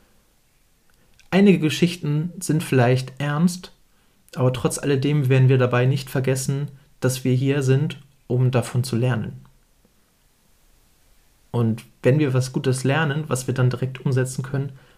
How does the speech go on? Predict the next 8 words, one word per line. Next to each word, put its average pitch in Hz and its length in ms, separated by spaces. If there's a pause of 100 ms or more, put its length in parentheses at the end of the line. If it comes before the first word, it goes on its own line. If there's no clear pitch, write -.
(960)
dann 92 160
macht 139 200
das - 160
schon 127 240
Spaß. - 520 (300)
Das - 180
motiviert 135 400
einen. 117 280